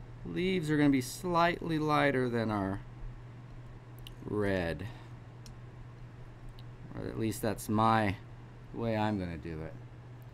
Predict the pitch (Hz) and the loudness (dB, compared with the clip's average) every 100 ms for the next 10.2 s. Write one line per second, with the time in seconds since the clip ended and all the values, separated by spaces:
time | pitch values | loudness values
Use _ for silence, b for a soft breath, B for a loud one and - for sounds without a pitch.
0 | - - 185 233 233 277 262 220 190 202 | -10 -2 4 6 6 6 6 6 4 6
1 | 185 104 73 - - - - - - - | 8 8 4 -8 -14 -14 -14 -14 -14 -14
2 | - - - - - - - - - - | -14 -16 -16 -14 -14 -16 -14 -14 -14 -14
3 | - - - - - - - - - - | -14 -14 -14 -14 -14 -14 -16 -16 -16 -14
4 | - - - - - - - - - - | -14 -14 -16 -14 -16 -16 -16 -16 -14 -14
5 | - - - 156 196 214 - 139 139 156 | -14 -14 -8 -2 -2 -2 2 6 8 8
6 | 165 147 - 156 165 151 160 - 131 139 | 6 2 0 0 0 0 0 6 8 8
7 | 139 170 160 - 170 175 196 139 - 127 | 6 2 0 2 2 4 4 2 0 -2
8 | 120 127 - - - - - - - - | 2 0 0 -8 -12 -14 -14 -14 -14 -14
9 | - - - - 123 120 120 123 135 160 | -14 -14 -14 -8 -4 -2 2 6 8 8
10 | 214 | 6